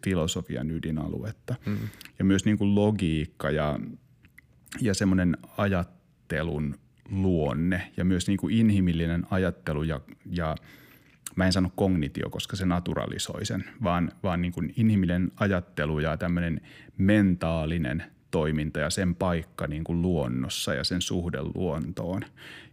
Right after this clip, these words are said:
Speaker 1: ja sen eroavaisuus niinku luonnollisista, siis fy-, fyysisistä prosesseista. Siis kaikki tällaiset kysymykset, tää saattaa kuulostaa vähän korkealentoiselta, mut niinku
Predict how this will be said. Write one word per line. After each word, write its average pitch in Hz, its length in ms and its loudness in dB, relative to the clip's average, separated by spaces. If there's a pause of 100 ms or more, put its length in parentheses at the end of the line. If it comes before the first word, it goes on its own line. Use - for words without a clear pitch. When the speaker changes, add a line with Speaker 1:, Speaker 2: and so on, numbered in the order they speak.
Speaker 1:
ja 90 60 -6
sen 80 220 -4
eroavaisuus 82 920 -2
niinku 90 280 -2
luonnollisista, 82 800 0 (120)
siis - 340 -6
fy-, 90 300 2
fyysisistä 85 580 0
prosesseista. 90 600 -6
Siis - 200 -6
kaikki 117 240 2
tällaiset 127 300 0
kysymykset, 104 420 0
tää 98 80 2
saattaa 101 260 0
kuulostaa 104 440 0
vähän 90 120 0
korkealentoiselta, 85 880 -2
mut 80 160 -2
niinku 87 280 0